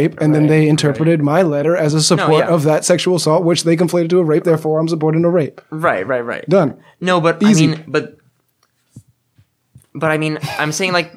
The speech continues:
Speaker 2: that's the right question is why. And it's like,
Speaker 1: That's the
Speaker 2: there
Speaker 1: worst
Speaker 2: wasn't an
Speaker 1: question
Speaker 2: answer.
Speaker 1: you can
Speaker 2: There
Speaker 1: ask
Speaker 2: wasn't an
Speaker 1: here.
Speaker 2: answer.
Speaker 1: Because here's the thing that none of you have experienced. A domes meeting.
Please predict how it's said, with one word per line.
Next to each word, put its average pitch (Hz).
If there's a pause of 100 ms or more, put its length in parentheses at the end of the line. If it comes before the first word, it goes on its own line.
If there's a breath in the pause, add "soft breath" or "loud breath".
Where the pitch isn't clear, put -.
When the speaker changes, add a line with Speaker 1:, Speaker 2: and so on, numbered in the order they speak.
Speaker 2:
that's 190
the 208
right 175
question 160
is 120
why. 117
And 123
it's 117
like, 123 (260)
Speaker 1:
That's 160
the -
Speaker 2:
there 151
Speaker 1:
worst 147 (180)
Speaker 2:
wasn't 156
an 151
Speaker 1:
question 151
Speaker 2:
answer. 147
Speaker 1:
you 143
can 135
Speaker 2:
There 131
Speaker 1:
ask 131
Speaker 2:
wasn't 143
an 127
Speaker 1:
here. 127
Speaker 2:
answer. -
Speaker 1:
Because 151
here's 160
the 165
thing 147
that 135
none 143
of 127
you 135
have 131
experienced. 120 (440)
A 135
domes 127
meeting. 123